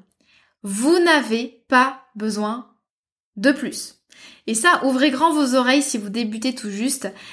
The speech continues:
<laughs> Je sais que la tendance, c'est, euh, à l'overdose,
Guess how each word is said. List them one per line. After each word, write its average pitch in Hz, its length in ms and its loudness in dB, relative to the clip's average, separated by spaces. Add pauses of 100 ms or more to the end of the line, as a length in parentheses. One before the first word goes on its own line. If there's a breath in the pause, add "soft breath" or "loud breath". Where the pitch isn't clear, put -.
<laughs> 214 320 -4
Je 226 220 2
sais 302 300 2
que 262 340 2 (480 loud breath)
la 233 160 2
tendance, 247 800 0
c'est, 247 680 0
euh, - 40 -4
à 202 680 0
l'overdose, 214 1200 0